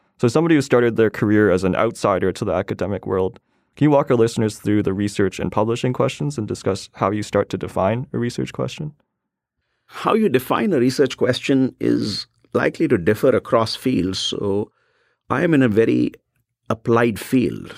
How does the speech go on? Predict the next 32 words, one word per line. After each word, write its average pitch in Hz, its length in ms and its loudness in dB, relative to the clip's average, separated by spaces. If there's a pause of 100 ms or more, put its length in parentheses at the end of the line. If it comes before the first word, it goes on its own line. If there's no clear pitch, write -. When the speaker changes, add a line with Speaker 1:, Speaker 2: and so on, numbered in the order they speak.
(100)
Speaker 2:
You 110 80 -6
know, - 80 -4
the 98 100 -2
business 104 320 2
school 104 380 0
is - 600 -8
devoted 101 460 0
to 92 240 -2 (280)
application 87 640 -2
in 90 100 -4
some 90 220 -8
respects. - 560 -10 (1080)
And 170 460 2 (500)
in 156 160 4
my 220 220 2
field, 101 560 0 (1080)
I, 113 320 2
I 123 140 2
draw 135 260 2
my 180 140 2
research 131 400 0
questions 123 340 0
from 123 160 -2
a 113 60 2
variety 98 520 0
of 80 80 -4
sources, - 640 -10
right? - 260 -12
So - 120 -10
the 95 160 -8
first 131 400 2
is 113 320 2